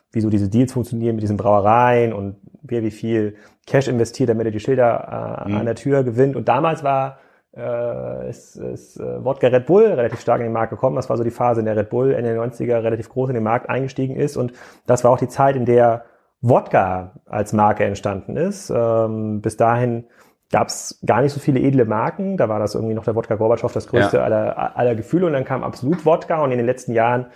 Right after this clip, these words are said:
Speaker 1: gab's ja immer mehr Wodkas, die in den Markt reingekommen sind und die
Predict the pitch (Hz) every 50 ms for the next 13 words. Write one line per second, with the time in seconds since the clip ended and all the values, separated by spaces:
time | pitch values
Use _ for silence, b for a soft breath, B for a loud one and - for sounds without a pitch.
0 | B B B B - 120 - 127 123 123 117 120 120 120 110 113 110 - - 107
1 | 101 - - 107 107 104 107 107 113 113 - - 101 110 117 110 - - 110 110
2 | 110 107 110 131 143 131 - - 110 110 104 - _ - - 120 120 117 113 117